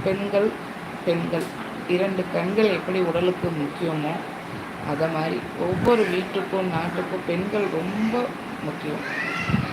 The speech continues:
அந்த கண்கள் இல்லாமல் நீங்கள் எதையும் ரசிக்க முடியாது, காண முடியாது. என்னை பொறுத்த வரைக்கும் நான் சொல்ற ஒரே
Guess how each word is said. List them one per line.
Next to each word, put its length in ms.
அந்த 260
கண்கள் 400
இல்லாமல் 680
நீங்கள் 300
எதையும் 500
ரசிக்க 480
முடியாது, 580
காண 300
முடியாது. 840
என்னை 200
பொறுத்த 260
வரைக்கும் 320
நான் 260
சொல்ற 420
ஒரே 560